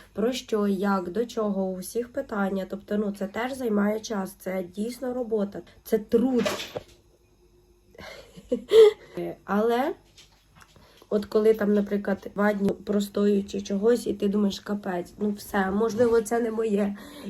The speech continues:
І тут, а, я пишу, типу, «Привіт, як справи?» І мені відповідь, «Привіт,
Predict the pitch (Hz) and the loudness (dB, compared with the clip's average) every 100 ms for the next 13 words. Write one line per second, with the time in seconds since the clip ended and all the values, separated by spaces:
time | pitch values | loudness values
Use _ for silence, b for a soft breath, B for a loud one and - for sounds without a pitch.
0 | B 208 240 214 214 202 B B B B | B 0 0 2 2 0 B B B B
1 | B _ _ _ - 214 208 214 - 202 | B _ _ _ 2 4 4 0 2 4
2 | 190 - 196 196 190 180 - - 247 233 | 4 0 -4 -2 -4 -6 -10 -6 -2 -2
3 | 214 202 208 202 - 180 180 175 - 202 | -2 0 -2 -2 -4 -4 -2 -4 0 4
4 | 202 202 196 202 - 185 - 233 247 220 | 6 4 4 0 -2 -8 -4 2 2 2
5 | 202 | -2